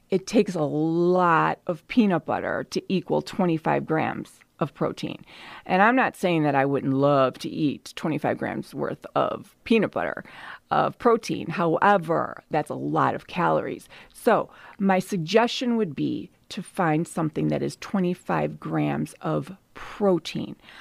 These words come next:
A cup of cottage cheese, a cup of Greek yogurt, a can of tuna fish.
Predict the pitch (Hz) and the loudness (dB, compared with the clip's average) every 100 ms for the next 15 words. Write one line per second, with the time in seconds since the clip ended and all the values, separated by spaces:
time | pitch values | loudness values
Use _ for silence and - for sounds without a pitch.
0 | - - - 220 156 - 151 - - - | -14 -10 -4 -4 -4 -6 -6 -6 -8 -2
1 | - 247 240 240 226 - - - - - | 2 4 4 2 0 -4 -18 -16 -14 -8
2 | - - 151 - - - 196 214 208 208 | -6 -6 -6 -6 -10 -6 0 2 4 2
3 | 202 196 - - - _ _ - 147 - | 0 -2 -6 -18 -20 _ _ -10 -8 -8
4 | - 160 - - - - 247 233 226 214 | -8 -8 -8 -10 -12 -2 0 0 -2 0
5 | 208 202 - | 0 0 -4